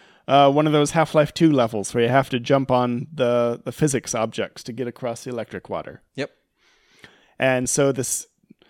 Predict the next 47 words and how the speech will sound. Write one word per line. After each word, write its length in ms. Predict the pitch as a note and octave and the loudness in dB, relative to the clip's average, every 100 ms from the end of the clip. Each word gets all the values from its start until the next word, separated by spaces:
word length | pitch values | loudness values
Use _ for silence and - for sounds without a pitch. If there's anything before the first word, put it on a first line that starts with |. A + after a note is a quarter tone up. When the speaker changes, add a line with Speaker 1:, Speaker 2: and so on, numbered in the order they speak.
| _ _ | _ _
Speaker 1:
it 80 | - | -2
looks 340 | E3+ B3+ - - | 4 2 2 6
like 380 | E3 C#3+ - - _ _ | 6 6 -2 -14 _ _
a 160 | - C#3 | 0 0
zap 300 | C3 D3 - | 4 4 4
of 100 | C3+ | 2
electricity 520 | C#3 - - D3 C#3+ | 2 0 -2 -2 -2
following 560 | A#2 - C3+ D#3+ D3+ C3+ | -4 -4 -2 0 -2 -4
the 80 | A#2+ | -6
maze 360 | B2 D#3+ D#3+ | -2 0 -2
through, 320 | - A#2 G#2+ | -6 -6 -4
even 220 | A#2 C3 B2 | -2 -4 -2
though 300 | B2 A#2+ A#2 | 2 2 0
that's 320 | - A#2+ - | -2 -4 -4
not 140 | A#2 | -12
how 180 | A#2 A#2 | -8 -6
Speaker 2:
That's 220 | A2+ - | -6 -4
not 100 | D#3+ | -4
how 120 | - B2 | -2 -2
Speaker 1:
electricity 80 | |
Speaker 2:
lightning 300 | C3 C#3+ G2+ A2+ | 0 -2 -2 -4
Speaker 1:
works. 160 | A2 | -6
Speaker 2:
works. 180 | - - - - _ | -8 -14 -20 -20 _
That's 80 | A2 | 2
Speaker 1:
But 80 | C3 | 4
it 40 | B2+ | 4
Speaker 2:
how 160 | B2+ | 2
Summon 340 | B2 D3 D3+ D#3+ | 2 0 0 -2
Skull's 320 | - A3 F#3+ | 0 0 2
lightning 340 | D#3+ D3+ D3+ D3+ | 0 0 -4 -4
works, 260 | D3+ - | -6 -4
though. 480 | D#3+ D3+ D3+ D3+ D3 _ - | 0 2 2 0 -2 _ 0
Speaker 1:
it 240 | D3+ C3 | 0 2
goes 360 | E3+ F3 E3+ D3+ | 6 8 8 4
all 220 | D#3+ F3+ | 6 6
the 60 | |
way 180 | F#3 F#3 | 8 6
back 420 | D#3 D3+ D3+ - - | 8 8 8 4 -8
to 640 | - D3 C#3+ C3+ C3 C3+ E3 | 2 4 4 2 0 -2 -4
Gate 280 | D#3 F3+ - | 2 2 4
Guardian 480 | D#3+ C3+ A#2+ B2+ C#3 | 4 4 4 0 -4
and 160 | C3 A#2 | -6 -4
Speaker 2:
Mm-hmm. 120 | C3+ | 0
Speaker 1:
zaps 200 | D3+ - | 0 0
its 160 | - | -4
legs 260 | F3+ F3+ C3+ | 0 0 0
off. 320 | G2+ D2+ - | -6 -6 -16